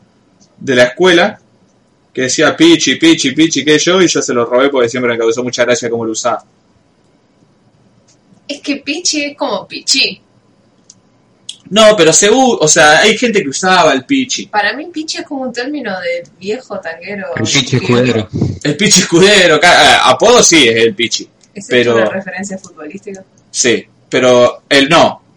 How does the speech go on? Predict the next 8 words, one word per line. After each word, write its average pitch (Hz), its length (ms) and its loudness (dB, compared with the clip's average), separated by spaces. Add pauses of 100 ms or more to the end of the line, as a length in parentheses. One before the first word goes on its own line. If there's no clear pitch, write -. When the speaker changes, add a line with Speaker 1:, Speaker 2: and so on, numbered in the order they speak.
(120)
Speaker 1:
el 131 1160 2 (1600)
Speaker 3:
Hay - 140 0
Speaker 1:
el 156 120 6
Speaker 3:
gente 127 180 -2
que 107 120 -4
le 104 100 -2
dice 107 400 -4
Pichín 107 640 -4